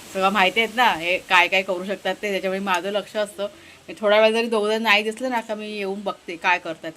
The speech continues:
काय करतात असं. त्याच्यामुळे लक्ष ठेवावं लागतं, कारागिरी आहेत दोघं पण. तर चला मग, आता किचन वगैरे आवरलं मी, झालं. आता जरा आतमध्ये किचनमध्ये जरा पुसायचं होतं, पाणी थोडं सांडलं ना भांडी घासताना, म्हणून मी हा मा-, मॉप आहे ना, हा बघ कुठे गेला मॉप, हा बघा,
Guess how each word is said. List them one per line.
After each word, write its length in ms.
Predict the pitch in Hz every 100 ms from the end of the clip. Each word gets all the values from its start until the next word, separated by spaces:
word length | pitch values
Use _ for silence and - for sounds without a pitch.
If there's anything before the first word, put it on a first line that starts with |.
| -
काय 140 | 156
करतात 280 | 160 151 160
असं. 200 | 156 147
त्याच्यामुळे 1000 | - _ _ _ _ _ _ _ 220 208
लक्ष 240 | 180 -
ठेवावं 380 | 233 - 285 170
लागतं, 280 | 151 - _
कारागिरी 580 | 185 165 185 190 196 196
आहेत 140 | 170
दोघं 240 | 160 151 156
पण. 160 | 156 143 - - - _ _ - - _ -
तर 100 | 180
चला 300 | 180 220 196
मग, 100 | 170
आता 340 | 156 180 180 175
किचन 240 | 180 196
वगैरे 260 | 190 180 190
आवरलं 440 | 180 170 185 190
मी, 220 | 185 185 185 - - - - - - - - 160
झालं. 220 | 170 170
आता 180 | 185 175
जरा 520 | 175 180 180 175 170 165 - -
आतमध्ये 300 | 165 170 185
किचनमध्ये 380 | 196 190 185 190
जरा 120 | 196
पुसायचं 420 | 196 185 202 202
होतं, 120 | 180
पाणी 260 | 180 180 170
थोडं 200 | 190 185
सांडलं 420 | 185 190 165 180
ना 80 | 214
भांडी 260 | 220 160 170
घासताना, 380 | 165 - 180 277 - - - - -
म्हणून 180 | 196 208
मी 140 | 233
हा 200 | 262 262
मा-, 200 | 233 208
मॉप 300 | 190 202 208
आहे 80 | 233
ना, 100 | 233
हा 120 | 208
बघ 100 | 175
कुठे 160 | 185 202
गेला 160 | 196 185
मॉप, 280 | 170 170
हा 60 | 190
बघा, 180 | 175